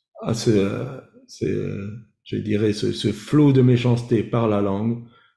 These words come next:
de nous positionner dans la vérité et d'enrayer ce mal. Et si dans notre zone de responsabilité, il y a, euh, ce, ce mal de la langue qui, euh, qui se manifeste,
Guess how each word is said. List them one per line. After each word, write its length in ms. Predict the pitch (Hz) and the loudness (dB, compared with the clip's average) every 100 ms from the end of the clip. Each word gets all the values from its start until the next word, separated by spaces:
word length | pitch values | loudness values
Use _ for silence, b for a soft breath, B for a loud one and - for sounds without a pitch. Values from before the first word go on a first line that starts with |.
| - | -2
de 80 | 98 | 2
nous 140 | 107 | 2
positionner 720 | - 127 120 117 120 104 104 | 4 4 4 2 2 2 2
dans 140 | 98 98 | -2 -4
la 120 | 92 | -4
vérité 580 | 90 87 104 95 98 _ _ _ _ _ _ _ _ _ _ _ _ _ _ _ | -6 -8 -12 -14 -18 _ _ _ _ _ _ _ _ _ _ _ _ _ _ _
et 100 | 95 | -2
d'enrayer 480 | 104 107 107 113 117 | 2 4 4 6 4
ce 140 | 113 | 2
mal. 480 | 104 95 87 101 120 _ _ _ _ _ _ _ _ _ - | -2 -2 -6 -12 -20 _ _ _ _ _ _ _ _ _ 0
Et 100 | 113 | 0
si 280 | 117 143 135 | 4 4 6
dans 120 | 120 | 6
notre 240 | 110 110 | 6 4
zone 400 | 113 131 160 156 | 4 6 8 8
de 80 | 139 | 6
responsabilité, 1300 | 131 135 127 139 123 131 131 131 127 123 120 - - b b b b | 6 4 4 2 4 4 4 4 4 4 2 2 -8 b b b b
il 160 | 254 113 | 2 4
y 40 | |
a, 360 | 110 98 - - - - - | 6 4 0 -8 -12 -14 -10
euh, 200 | - 123 | -6 -6
ce, 320 | 120 110 104 | -4 -2 -2
ce 180 | 117 - | -4 -2
mal 420 | 101 101 127 156 | 2 4 6 6
de 80 | 143 | 6
la 200 | 139 135 | 6 6
langue 360 | 143 143 123 120 | 6 6 4 2
qui, 380 | 127 110 98 110 | -2 0 2 0
euh, 180 | 117 117 B B - | -2 -8 B B -2
qui 100 | 110 | 0
se 140 | 113 | 4
manifeste, 920 | 110 139 156 120 120 120 123 - | 6 6 6 4 4 2 2 -4